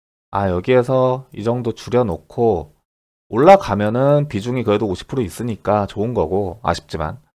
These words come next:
만약에 내려온다 하면은 아, 이때 여기에서 손절했던 부분을 메꿔야 되겠구나."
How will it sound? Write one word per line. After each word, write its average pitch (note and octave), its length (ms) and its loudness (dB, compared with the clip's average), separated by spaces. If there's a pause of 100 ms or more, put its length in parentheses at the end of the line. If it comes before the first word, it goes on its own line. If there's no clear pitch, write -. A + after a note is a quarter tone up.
(460)
만약에 F3 460 0
내려온다 B2 520 2
하면은 C3 540 -2 (560)
아, A2+ 180 2
이때 F3 720 4 (480)
여기에서 C3+ 380 2
손절했던 F3 680 2
부분을 B2 460 -2
메꿔야 A2+ 440 4
되겠구나." F#2 640 -4